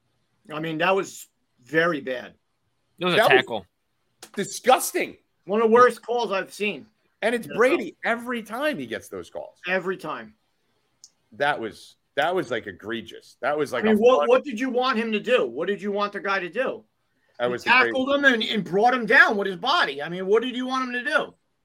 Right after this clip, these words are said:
Speaker 2: Because
Speaker 3: I mean, that
Speaker 2: Brady
Speaker 3: was
Speaker 2: rolled over, it was a penalty. That's the stupidest fucking thing I've ever seen in my life.
Speaker 3: I mean, that's just, like, they, you need to investigate the refs in that game.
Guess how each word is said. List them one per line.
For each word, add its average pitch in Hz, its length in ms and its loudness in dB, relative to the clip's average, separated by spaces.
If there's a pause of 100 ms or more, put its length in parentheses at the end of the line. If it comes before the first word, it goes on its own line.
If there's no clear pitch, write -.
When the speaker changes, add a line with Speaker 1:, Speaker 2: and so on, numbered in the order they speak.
(380)
Speaker 2:
Because 117 160 -2
Speaker 3:
I - 60 2
mean, 110 100 -4
that 110 40 -2
Speaker 2:
Brady 143 240 2
Speaker 3:
was 131 60 -2
Speaker 2:
rolled 131 240 0
over, 113 240 -4
it 104 60 -6
was 101 120 -8
a 95 60 -12
penalty. 90 520 -14
That's 110 120 -16
the 117 80 -12
stupidest 117 500 -6
fucking 95 280 -8
thing 87 140 -14
I've 85 100 -12
ever 85 120 -14
seen 90 140 -18
in 80 60 -16
my 78 40 -16 (120)
life. 80 80 -20 (380)
Speaker 3:
I 107 100 -8
mean, 104 160 -8
that's 101 260 -6
just, 98 240 -12
like, 101 240 -4
they, 107 320 -10
you 110 120 -10
need 120 180 -6
to 127 80 -4
investigate 104 500 -4
the 69 80 -18
refs - 360 -10 (200)
in 80 60 -16
that 64 200 -18
game. 57 100 -20